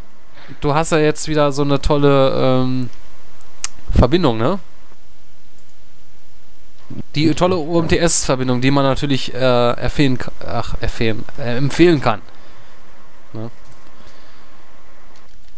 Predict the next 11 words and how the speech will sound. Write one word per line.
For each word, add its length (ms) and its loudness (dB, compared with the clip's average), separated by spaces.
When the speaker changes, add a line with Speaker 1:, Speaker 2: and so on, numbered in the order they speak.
Speaker 1:
Also 180 2
es 140 6
tut 260 2
sich 220 4
nichts 240 2
Speaker 2:
Ja. 80 0
Speaker 1:
aus 260 4
bei 160 2
dir, 220 0
äh, 60 2
auf. 460 2